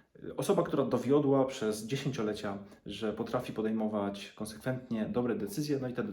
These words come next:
dobre decyzje prowadzą, do, zaprowadziły ją do dobrych efektów. Więc, e, warto takich osób według mnie słuchać.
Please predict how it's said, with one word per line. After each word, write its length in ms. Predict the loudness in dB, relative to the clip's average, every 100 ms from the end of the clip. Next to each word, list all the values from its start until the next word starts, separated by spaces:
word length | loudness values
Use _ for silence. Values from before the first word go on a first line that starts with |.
| -8
dobre 440 | -12 -6 -2 0
decyzje 560 | 0 -4 -8 -6 -6 -6 -12 -10
prowadzą, 580 | -4 -2 0 0 -2 -4 -6 -8 -8 -2
do, 200 | 2 2
zaprowadziły 580 | 2 2 2 2 0
ją 180 | 0 -2
do 80 | -2
dobrych 400 | -2 -2 -6 -6 -10
efektów. 400 | -6 -6 -8 -14 -18 -18 -20 -8 2
Więc, 380 | 4 4 -2
e, 120 | -2 -2
warto 460 | -4 2 4 4 -2
takich 300 | -4 -6 -4
osób 220 | -4 -2
według 200 | -2 -2
mnie 100 | -2
słuchać. 340 | -2 -2 -6